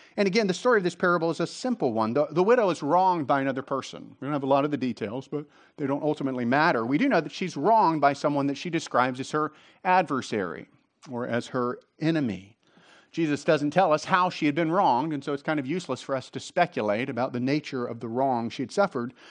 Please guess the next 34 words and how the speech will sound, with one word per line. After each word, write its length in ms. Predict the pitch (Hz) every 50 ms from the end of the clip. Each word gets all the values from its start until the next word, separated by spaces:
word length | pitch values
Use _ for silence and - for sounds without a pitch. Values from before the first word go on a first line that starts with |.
| - - -
What 140 | - 190 220
is 180 | 311 330 285 -
clear 340 | - - 143 139 139 160
is 60 | 180 -
that 140 | 190 170
she'd 160 | - - 196 165
been 160 | 202 190 180
seriously 560 | - - 262 269 269 247 214 - - 139 127
wronged. 500 | 107 101 - 87 85 87 - _ _ - _ _ _ _ _ _ _ _ _ _ _ _
And 100 | - -
we 80 | 185 190
know 220 | 180 240 285 294
she'd 160 | 233 - 190 160
been 160 | 156 143 139
seriously 360 | - 165 156 147 - - 156
wronged 360 | 139 135 135 131 135 151 156
because 240 | 147 143 - 165 147
she 160 | - - 180
continues 480 | 175 - 170 - 226 240 226 226 190 -
to 80 | -
come 200 | - - 202 190
to 100 | - -
the 100 | 160 156
judge 340 | 143 139 165 160 151 135 -
over 560 | - 185 202 220 214 214 208 165 139 127 120
and 180 | 117 127 127 143
over 500 | - 165 196 226 214 202 170 135 135 127
and 160 | 113 131 131 147
over, 340 | 175 208 202 180 147 139
seeking, 640 | 135 - - 208 214 202 - 175 147 135 127 123 - _ - - - - _ _ _ _ _ _
seeking 440 | - - 226 208 - 196 160 139 127
help, 460 | 110 - 160 175 170 147 120 - -
seeking 500 | - - 190 196 185 - 156 139 123 113
justice. 1120 | 107 110 131 175 175 156 - - - 156 139 104 - - - - - - - - - -